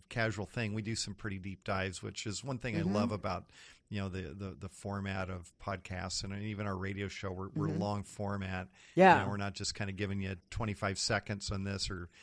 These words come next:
Speaker 1: thirty
Speaker 2: Right.
Speaker 1: seconds on that.
Speaker 2: Well, and that's what today's show is gonna be about with a lot of this. We're,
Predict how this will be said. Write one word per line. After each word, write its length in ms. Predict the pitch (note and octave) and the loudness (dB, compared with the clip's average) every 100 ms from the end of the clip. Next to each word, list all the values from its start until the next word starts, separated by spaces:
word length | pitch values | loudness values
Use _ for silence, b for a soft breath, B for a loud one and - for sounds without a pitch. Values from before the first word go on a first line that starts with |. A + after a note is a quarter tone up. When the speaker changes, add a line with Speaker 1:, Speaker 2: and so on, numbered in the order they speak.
| B - | B 2
Speaker 1:
thirty 120 | E3 | 8
Speaker 2:
Right. 200 | E3 C#3+ | 10 10
Speaker 1:
seconds 380 | A2 - G2 - | 6 2 -2 -2
on 140 | F#2 | -2
that. 360 | F#2+ G2 F2+ - | -2 -2 -2 8
Speaker 2:
Well, 200 | F#3 F#3+ | 12 12
and 80 | F#3+ | 12
that's 200 | G#3+ G#3 | 8 8
what 280 | G3+ G3+ | 6 6
today's 340 | - F#3 F#3+ G3 | -2 2 4 6
show 160 | F3+ | 8
is 100 | E3 | 8
gonna 160 | D#3 D#3+ | 8 4
be 140 | D#3 | 6
about 180 | F#3 E3 | 8 8
with 200 | C#3+ - - | 6 2 4
a 60 | |
lot 200 | D3 D3 | 8 10
of 60 | D3+ | 10
this. 180 | D3 | 6
We're, 100 | - | 4